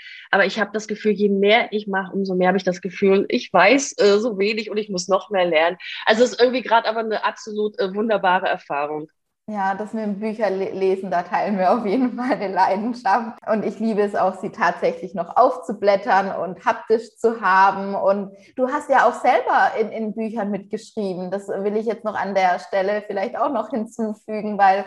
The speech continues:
Speaker 2: ich mir ein Buch erstellt habe, wo du auch, äh, was, was dazu geschrieben hattest. Magst du da vielleicht noch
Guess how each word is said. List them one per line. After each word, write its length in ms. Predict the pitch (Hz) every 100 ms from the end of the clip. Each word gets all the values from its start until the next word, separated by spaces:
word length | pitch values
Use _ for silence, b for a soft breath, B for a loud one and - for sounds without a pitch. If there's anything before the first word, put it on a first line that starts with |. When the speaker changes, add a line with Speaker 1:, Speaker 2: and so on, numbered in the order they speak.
| B B _
Speaker 2:
ich 220 | 226 226
mir 260 | 220 226 -
ein 220 | 220 285
Buch 180 | 294 294
erstellt 520 | - - 226 233 233
habe, 200 | 233 170
wo 120 | 196
du 140 | 196 185
auch, 300 | 185 190 -
äh, 280 | 190 190 190
was, 160 | 196 196 -
was 160 | 190
dazu 380 | 190 190 - 196
geschrieben 520 | 185 - 185 170 202
hattest. 340 | 170 165 170 202
Magst 280 | 190 -
du 60 | 214
da 200 | 190 240
vielleicht 320 | 226 180 175
noch 120 | 175